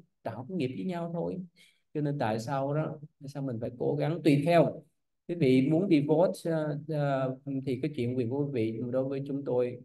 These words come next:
giữ lập trường như vậy đó. So that's why the Buddha say it's better to have each other, to create good affinity with each other. That's why not supposed to take side with other people,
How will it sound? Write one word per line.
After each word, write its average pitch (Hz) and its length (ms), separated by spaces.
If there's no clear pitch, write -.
giữ 135 160
lập 135 160
trường 117 180
như 123 100
vậy 113 220
đó. 135 160
So - 160
that's 165 500
why 202 300
the 147 80
Buddha 160 240
say 170 340
it's 214 160
better 202 520
to 170 140
have 185 120
each 147 200
other, 143 380
to 156 100
create 147 260
good 196 120
affinity 190 580
with 143 120
each 143 100
other. 135 400
That's 147 220
why 139 360
not 147 220
supposed 143 320
to 143 120
take 151 140
side 131 420
with 135 140
other 131 240
people, 127 480